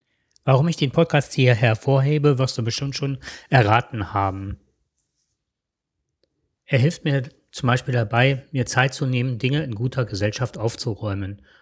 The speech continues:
Oftmals hat man ja überhaupt keine Lust, überhaupt damit anzufangen. Denn beim eigenen Aufräumen kommt beim Hören keine Langeweile auf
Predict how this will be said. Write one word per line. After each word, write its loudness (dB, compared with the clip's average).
Oftmals -2
hat -4
man -6
ja -2
überhaupt -2
keine -4
Lust, -6
überhaupt -2
damit -4
anzufangen. -6
Denn 2
beim 4
eigenen 0
Aufräumen -2
kommt -2
beim 0
Hören 0
keine 0
Langeweile 0
auf -4